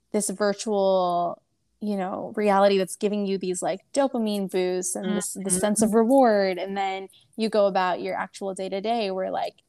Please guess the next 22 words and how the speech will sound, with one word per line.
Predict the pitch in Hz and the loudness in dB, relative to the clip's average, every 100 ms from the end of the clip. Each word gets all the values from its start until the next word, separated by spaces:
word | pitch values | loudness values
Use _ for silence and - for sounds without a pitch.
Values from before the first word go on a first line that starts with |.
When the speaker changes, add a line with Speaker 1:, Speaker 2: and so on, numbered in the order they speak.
| _ _ | _ _
Speaker 1:
you're | 208 202 | -6 -4
having | 190 190 180 | -4 -4 -4
interpersonal | 190 202 330 339 285 | -6 2 0 2 0
conversations | - 196 190 190 190 - 190 190 | 0 -2 -2 -6 -8 -6 -6 -4
in, | 190 | -4
like, | 190 208 | -4 -6
the | 247 | -8
classroom | - 247 240 254 | 2 2 2 0
with | 240 254 | -2 -2
your | 247 | -2
friends, | - 254 220 196 | 2 4 4 0
and | 190 | -2
you're | 185 | -4
playing | 185 214 214 | -6 -10 -8
sports | - - 262 240 214 | -8 -2 -2 0 -2
outside, | 220 - 233 208 190 | -2 0 2 4 2
and | 190 | 0
you're | 190 | -4
going | 190 214 | -4 -4
to | 220 | -2
music | 226 240 220 | 0 0 -2
class. | - 208 196 196 | -2 0 0 -2